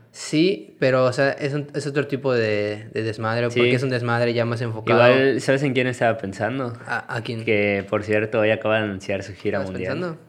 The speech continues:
Speaker 1: ¿A quién?
Speaker 2: En Chili Peppers.
Speaker 1: Bueno, es que, es, es que ellos sí,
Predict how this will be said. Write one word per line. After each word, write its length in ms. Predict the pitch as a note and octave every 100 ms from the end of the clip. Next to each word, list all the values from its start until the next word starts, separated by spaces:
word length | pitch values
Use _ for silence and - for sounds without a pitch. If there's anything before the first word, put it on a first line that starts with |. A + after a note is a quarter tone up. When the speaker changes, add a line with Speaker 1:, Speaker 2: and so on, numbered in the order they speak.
| _
Speaker 1:
¿A 80 | B2
quién? 160 | A2 A#2
Speaker 2:
En 340 | A2 G#2+ G#2+
Chili 220 | A2 A#2
Peppers. 640 | G#2 A2 G2+ G2 G#2+ - - - _ _ _
Speaker 1:
Bueno, 260 | - B2 C3
es 120 | B2+
que, 320 | D3+ C3+ C3 -
es, 220 | D3+ E3
es 120 | E3+
que 60 | G#3
ellos 160 | G#3 F#3
sí, 420 | - E3+ A#3 -